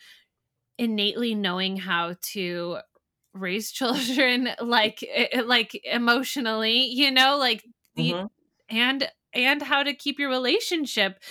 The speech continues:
Speaker 1: afloat and together when you throw in having kids and working and being tired and all of that. I think that
Speaker 2: Yeah.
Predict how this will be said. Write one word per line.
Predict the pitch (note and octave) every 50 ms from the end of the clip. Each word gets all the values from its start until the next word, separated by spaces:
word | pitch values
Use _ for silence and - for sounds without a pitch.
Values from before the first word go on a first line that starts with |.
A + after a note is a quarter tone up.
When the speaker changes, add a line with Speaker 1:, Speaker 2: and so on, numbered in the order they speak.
| - - - - - - - _ _
Speaker 1:
afloat | - B3 - - - - B3 A3+ G#3 G3+ - - -
and | A3 A3 A3 -
together | - G#3 F#3+ A#3 G#3+ G#3 G3 G#3 G3+ G3
when | F#3 G3+ G3+ G3+
you | G3 G3
throw | - - A3 G#3 G3+ G3+ G3
in | G3 F#3+ F#3+ F#3+
having | F#3+ - - A3+ G#3 G3+ F#3 G3+ G3 F#3+
kids | - - G#3+ F#3 F3 F3 F3+ F3 -
and | - G3+ G3 G3 F#3+
working | G3 G3+ G3 F#3+ - - G3 F#3+ F#3 F3+ F3 F3 -
and | F#3 G3 F#3
being | G#3+ G#3+ G#3 G3
tired | - - G#3+ F#3+ F#3+ F#3+ F#3 F#3 F#3 F3+ F#3
and | F#3 F3+ F3+
all | - F#3 F#3 F#3 F#3
of | F3+ F3+
that. | - F#3+ F3+ -
I | - F#3+
think | F3+ - A3+ A3+ A3 F#3+
that | - G#3 F#3+ -
Speaker 2:
Yeah. | - -